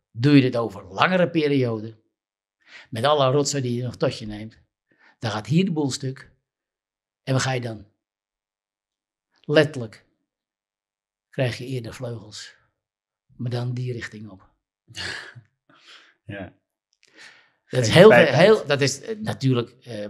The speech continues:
Speaker 1: wil ik daarmee niet, eh, zeggen dat je never nooit zo'n drankje mag drinken enzovoort. Nee, het gaat om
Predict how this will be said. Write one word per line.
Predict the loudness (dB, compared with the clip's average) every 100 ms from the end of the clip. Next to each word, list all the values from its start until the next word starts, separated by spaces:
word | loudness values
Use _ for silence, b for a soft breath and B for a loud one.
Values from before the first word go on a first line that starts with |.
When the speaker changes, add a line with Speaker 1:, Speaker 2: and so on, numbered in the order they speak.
| -14
Speaker 1:
wil | -18 -10 -8
ik | -6
daarmee | -4 -4 -4 -6
niet, | -8 -6
eh, | -10 -10 -12
zeggen | -10 -8 -8 -10
dat | -12 -12
je | -10 -12 -8
never | -6 -6
nooit | -6 -8 -10 -18 b b
zo'n | -10 -4
drankje | -2 -2 -2
mag | -6 -6
drinken | -10 -12 -6
enzovoort. | -4 -4 -6
Nee, | -12 -10
het | -10
gaat | -10 -8
om | -8 -8